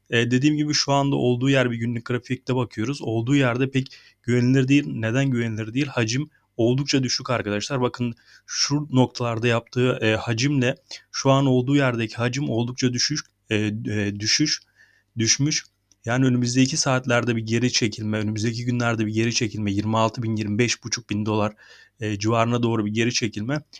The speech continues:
Bitcoin için daha iyi olabilir. Bu noktalardan yeniden bir güç kazanabilir arkadaşlar. Yukarı doğru dediğimiz gibi yapacağı hareketlerde otuz bir bin dolar civarı önemli bir nokta olacaktır. Yukarı doğru yü-, e, yüzünü çevirirse ben bir anda otuz bir bin dolar civarına doğru da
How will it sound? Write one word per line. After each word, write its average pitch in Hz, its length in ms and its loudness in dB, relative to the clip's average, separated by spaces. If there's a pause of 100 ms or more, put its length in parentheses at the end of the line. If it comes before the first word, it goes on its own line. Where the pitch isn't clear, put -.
(160)
Bitcoin 120 320 0
için 123 280 0
daha 117 200 0
iyi 117 140 0
olabilir. 123 420 0
Bu 120 40 -2
noktalardan 113 600 -2
yeniden 113 380 -2
bir 110 100 -2
güç 127 240 -4
kazanabilir 117 500 -2
arkadaşlar. 101 600 -2 (440)
Yukarı 131 320 2
doğru 131 280 4
dediğimiz 117 340 0
gibi 110 160 -2
yapacağı 120 340 0
hareketlerde 113 560 -2
otuz 120 340 -4
bir 120 160 -2
bin 113 120 -8
dolar 107 240 0
civarı 110 380 0
önemli 123 340 2
bir 123 40 -4
nokta 110 300 -4
olacaktır. 98 440 -4 (480)
Yukarı 139 320 2
doğru 143 220 4
yü-, 131 260 -2
e, 117 60 0
yüzünü 117 400 2
çevirirse 131 520 0
ben 120 180 0
bir 123 80 0
anda 127 180 2
otuz - 240 -6
bir 123 180 -2
bin 123 120 -2
dolar 117 240 2
civarına 117 420 -2
doğru 107 220 -2
da 143 140 -2